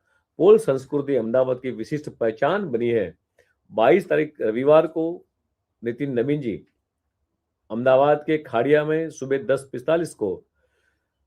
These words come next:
प्रधानमंत्री नरेंद्र मोदी जी की मन की बात का कार्यक्रम देखेंगे, का-, कार्यक्रम के साथ बैठेंगे।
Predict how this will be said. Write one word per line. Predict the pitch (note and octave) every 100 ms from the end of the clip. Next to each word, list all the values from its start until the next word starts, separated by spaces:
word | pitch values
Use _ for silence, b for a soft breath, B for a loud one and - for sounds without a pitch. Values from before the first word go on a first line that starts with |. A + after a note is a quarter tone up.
| _
प्रधानमंत्री | A#2 B2+ D3 D#3 D3+ D3
नरेंद्र | C3+ C#3+ C#3+
मोदी | C3 C#3+
जी | D3
की | D3 D#3 D#3 -
मन | G#2+ A#2 C3+ D3+
की | F#3
बात | D#3+ C3+ C3+
का | C3
कार्यक्रम | A#2+ A#2+ A#2 C3+
देखेंगे, | C3 B2+ C#3+ C#3
का-, | C3 A2+
कार्यक्रम | A2+ A#2 A#2+
के | -
साथ | A2
बैठेंगे। | G#2+ G#2 A2 B2 C#3 D#3